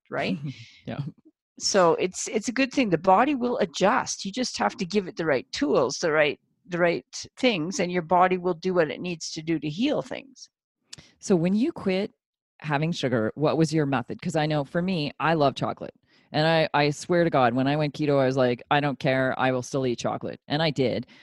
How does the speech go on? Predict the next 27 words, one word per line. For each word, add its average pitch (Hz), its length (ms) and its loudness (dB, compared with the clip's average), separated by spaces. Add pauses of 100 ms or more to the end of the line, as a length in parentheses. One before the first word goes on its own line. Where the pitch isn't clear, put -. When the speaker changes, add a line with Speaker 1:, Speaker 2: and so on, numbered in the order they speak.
(480)
Speaker 2:
And 165 160 4
it's 160 140 2
interesting 156 380 2
'cause 139 120 -2
I 135 40 2
used - 200 0
to 156 60 0
eat 170 80 2
it 165 120 4
<laughs> 202 40 2 (100)
every 160 100 2
day. 131 340 0
And 160 80 -4
now 180 260 2
it's, 175 160 0
like, 175 160 2
slowed 127 220 0
down. 110 240 -4
I 110 100 -8
eat 113 160 -6
it - 100 -8
whenever 113 340 -4
I 104 60 -4
eat 110 160 -6
it. 123 160 -2 (440)
Um, 127 340 2 (520)
but 151 520 2